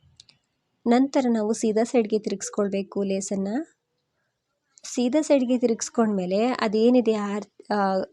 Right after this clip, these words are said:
ಕಂಬಗಳನ್ನ ಮಾಡಿರುವಂತಹ ಆರ್ಚ್ ಏನಿದೆ ಅದು ಮೇಲ್ಭಾಗದಲ್ಲಿ ಬರುತ್ತೆ. So, ಇವಾಗ ಮತ್ತೆ ನಾವು ಬೀಡ್ ಕೆಳಗಡೆ ಡಬಲ್ ಕ್ರೋಶೆ ಕಂಬಗಳನ್ನ ಹಾಕ್ಬೇಕು ಅಲ್ಲಿಂದನೇ.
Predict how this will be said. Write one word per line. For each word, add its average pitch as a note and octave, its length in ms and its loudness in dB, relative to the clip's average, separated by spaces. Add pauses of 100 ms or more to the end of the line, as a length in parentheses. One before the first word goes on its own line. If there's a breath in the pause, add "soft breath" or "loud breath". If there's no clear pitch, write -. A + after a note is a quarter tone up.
(100)
ಕಂಬಗಳನ್ನ A3+ 580 2
ಮಾಡಿರುವಂತಹ G3+ 640 -2
ಆರ್ಚ್ A3+ 300 -4
ಏನಿದೆ F#3+ 260 -4
ಅದು A3+ 140 0
ಮೇಲ್ಭಾಗದಲ್ಲಿ G#3+ 680 0
ಬರುತ್ತೆ. G3 420 -8 (680 soft breath)
So, D#4 160 2
ಇವಾಗ D4 200 4
ಮತ್ತೆ B3+ 280 2
ನಾವು C4 200 2
ಬೀಡ್ A#3 220 0
ಕೆಳಗಡೆ G#3+ 720 -2 (720)
ಡಬಲ್ A#3+ 240 4
ಕ್ರೋಶೆ A#3 300 -2
ಕಂಬಗಳನ್ನ G3 560 -2
ಹಾಕ್ಬೇಕು A#3 480 -4
ಅಲ್ಲಿಂದನೇ. G3 640 -4